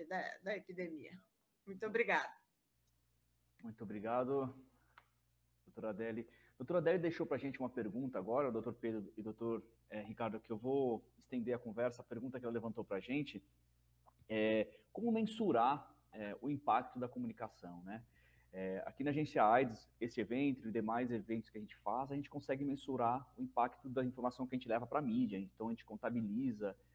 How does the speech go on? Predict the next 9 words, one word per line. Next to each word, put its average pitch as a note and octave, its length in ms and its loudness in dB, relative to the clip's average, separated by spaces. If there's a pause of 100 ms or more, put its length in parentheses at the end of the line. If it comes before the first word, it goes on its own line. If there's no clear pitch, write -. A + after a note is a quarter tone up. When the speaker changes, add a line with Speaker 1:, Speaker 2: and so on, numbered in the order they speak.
(140)
Speaker 2:
o - 40 -10
espaço A2+ 560 2
que - 80 -14
a A2 40 -2
gente A2 160 -2
alcançou G#2+ 380 -4
na G#2+ 120 0
mídia. G#2 520 2 (560)
O A#2 160 2